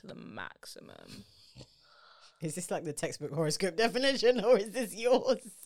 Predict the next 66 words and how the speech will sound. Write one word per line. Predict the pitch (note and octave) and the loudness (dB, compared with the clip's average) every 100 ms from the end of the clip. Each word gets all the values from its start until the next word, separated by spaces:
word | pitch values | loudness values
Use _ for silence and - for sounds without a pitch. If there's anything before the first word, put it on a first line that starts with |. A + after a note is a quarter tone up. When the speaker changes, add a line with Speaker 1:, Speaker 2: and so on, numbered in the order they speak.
| - _ - - | -12 _ -16 4
Speaker 1:
It's | A4 - | 6 8
like, | A3 | 6
it's | A#3 | 6
like | D#4 C4 | 4 4
a, | C#4+ - | 2 2
it's | A#3 | 2
like | A3 - | 2 2
a | C4+ | 2
bit | G#3+ | 2
of | G3 | 2
both. | F#3+ F#3+ F#3+ - G#3+ G#3+ - - _ _ | 2 2 2 0 -2 -4 -4 -4 _ _
<laughs> | - - - - - | -4 -4 -4 -6 -4
Listen | A3 F4 G4 D#4+ | 2 2 2 0
to | C#4+ | 0
this. | D4 B3+ | 0 0
No, | A#3+ G#3+ | 0 0
listen | G3+ A3+ A#3 | 0 -2 -4
to | - | -4
this, | A3 - | -4 -4
right? | F3+ F3 A#3+ C4 _ _ _ _ _ _ - E3 E3+ | -4 0 -2 -2 _ _ _ _ _ _ -14 -12 -12
So | - G#3+ | -8 -4
I | |
made | G#3 G3+ | -2 -4
a | |
friend, | F3+ - F#3 E3+ D#3+ - | -6 -6 -4 -6 -8 -8
anyways, | F#3 E3 E3 E3+ - | -6 -6 -8 -10 -12
Speaker 2:
Mm. | F3+ E3+ | -8 -6
Speaker 1:
with | G3 | -4
this | E3 - | -4 -6
friend | F#3+ F3+ | -6 -8
we | E3+ | -8
was | |
talking | - F3 F3 | -10 -12 -10
about | E3 E3+ | -10 -10
horoscopes, | F#3+ F3 E3 - D#3 D#3+ - | -8 -8 -8 -8 -8 -10 -10
and | F#3 | -10
I | F3 | -8
was | E3+ | -8
like, | F3 D#3 - | -8 -8 -10
"Look, | - C#2+ - | -12 -14 -14
I | D#3 | -12
know | D#3+ | -10
as | D#3+ E3 | -10 -12
a | |
man | D#3 D3+ | -12 -12
you're | D#3 | -14
probably | D#3 D#3 D#3 | -16 -16 -16
thinking, | D#3+ D#3 D#3+ | -16 -16 -14
'Shut | - E3+ | -14 -16
the | |
fuck | - E3 | -18 -18
up.'" | E3 | -14
He | |
was | G3+ | -12
like, | A3+ | -10
"No, | A3+ C#4+ | -8 -4
I'm | B3+ A#3 | -4 -4
actually | A3 A#3 | -6 -8
trying | A3+ G#3 | -4 -4
to | |
get | G3 D#3 | -4 -4
into | C4 G#3+ | -6 -6
horoscopes | F3 D#3+ - E3 - - | -6 -6 -6 -6 -6 -6
a | |
little | F#2 E2 | -6 -2
bit." | A3+ | -2